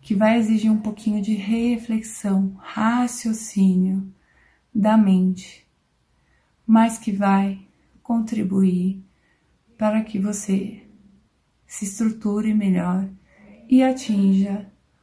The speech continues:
o resultado que você espera, a realização pessoal que você espera com relação à tua jornada de carreira. Posso contar com você essa semana?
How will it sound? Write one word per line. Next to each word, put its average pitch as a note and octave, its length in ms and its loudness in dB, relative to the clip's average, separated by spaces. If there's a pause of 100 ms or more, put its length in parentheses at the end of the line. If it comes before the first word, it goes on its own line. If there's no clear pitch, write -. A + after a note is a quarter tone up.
(140)
o C4 120 -2
resultado F#3 920 0
que - 140 -8
você G3 320 -4
espera, F#3 720 -4 (340)
a - 120 -6
realização G#3+ 1160 0
pessoal G#3+ 600 -4
que G#3+ 100 -14
você G3+ 260 -8
espera F#3+ 540 -4 (680)
com C#4+ 200 6
relação A3+ 960 2
à B3 120 2
tua G3 400 0
jornada F3+ 520 0
de - 120 -14
carreira. F#3+ 440 -12 (1400)
Posso A#3 220 0
contar A3 260 2
com G3 100 -2
você G#3 200 -4
essa G3+ 200 -6
semana? C4+ 580 2